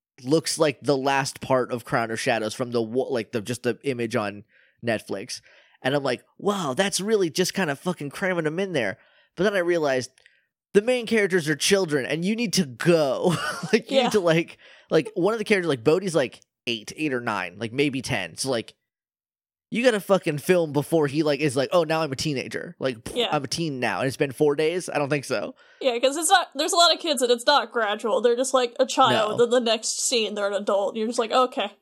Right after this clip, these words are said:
Speaker 1: Yeah.
Speaker 2: <laughs>
Speaker 1: Can, oh, so, I mean, like, maybe that kinda brings up a question. Do you think it would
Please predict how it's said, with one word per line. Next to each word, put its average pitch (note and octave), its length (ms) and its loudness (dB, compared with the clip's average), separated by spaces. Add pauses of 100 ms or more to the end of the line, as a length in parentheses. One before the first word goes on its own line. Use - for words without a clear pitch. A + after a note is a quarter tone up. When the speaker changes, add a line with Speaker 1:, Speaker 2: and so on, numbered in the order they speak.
(240)
Speaker 1:
Yeah. B2 360 0 (220)
Speaker 2:
<laughs> - 220 -2
Speaker 1:
Can, A3 220 0
oh, A3 80 4
so, A3 320 2
I G3+ 80 0
mean, A3+ 180 -4
like, F3+ 240 -4
maybe A3 300 -2
that F#3 380 0
kinda A#3+ 140 -2
brings F#3 200 0
up D3+ 60 2
a C3+ 60 -4
question. D3+ 500 0 (760)
Do E3 120 0
you G#3+ 140 2
think B3 240 -2
it G#3+ 120 0
would E3 460 2